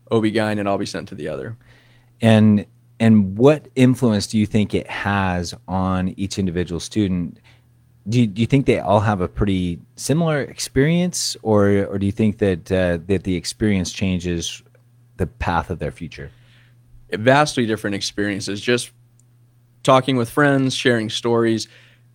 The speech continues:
Speaker 1: Everyone's got those couple preceptors that they loved. "Oh, this, this woman taught me so much. This guy taught me so much. They showed me what it's like to be a physician. I, I wanna be like them." And then you have on the other end of the spectrum,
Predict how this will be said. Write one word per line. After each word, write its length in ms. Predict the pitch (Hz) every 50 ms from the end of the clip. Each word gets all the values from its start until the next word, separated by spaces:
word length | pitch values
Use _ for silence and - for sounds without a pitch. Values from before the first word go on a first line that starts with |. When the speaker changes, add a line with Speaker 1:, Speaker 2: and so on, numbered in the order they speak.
| _ -
Speaker 1:
Everyone's 440 | 131 135 135 139 143 135 131 123 113
got 240 | - 127 120 101 92
those 300 | 110 107 107 101 - -
couple 280 | - 123 107 - 110 101
preceptors 680 | - - 107 107 - - 104 104 - 104 104 101 98
that 160 | - 92 76 76
they 140 | 92 95
loved. 380 | 95 101 107 107 107 107 104 104
"Oh, 120 | 110 107
this, 280 | 101 101 110 - - - _ _ _ _
this 440 | - 95 110 107 110 107 - - - _
woman 280 | - 120 120 123 123 117
taught 200 | - 131 117 95
me 60 | 107
so 160 | 107 - 113
much. 240 | 113 113 110 107 -
This 120 | 104 104 -
guy 220 | - 107 107 107
taught 220 | 101 - 110 92
me 60 | 73 101
so 180 | - - 110 107
much. 340 | 107 110 107 104 104 -
They 280 | - 101 98 95 87 - _ _ -
showed 340 | - - - 139 131 131 123
me 120 | 123 120
what 140 | 113 113 107
it's 160 | 104 104 -
like 200 | 101 104 104 101
to 60 | - -
be 120 | 107 104
a 60 | 104
physician. 560 | - - 101 92 107 101 - - 107 104 104
I, 120 | 104 104 107
I 100 | 104 113
wanna 200 | 117 120 120 110
be 160 | - 107 113
like 220 | 110 98 104 107
them." 340 | - 104 104 104 104 101 110 - - - - - -
And 100 | - 107
then 100 | 107 107
you 120 | 107 104 104
have 360 | 113 107 104 104 101 101 - _
on 140 | - 107 104
the 120 | 104 104 104
other 200 | 101 104 101 104
end 140 | 104 98
of 60 | 98 98
the 60 | 98
spectrum, 580 | - - 107 104 104 - - 104 101 98 104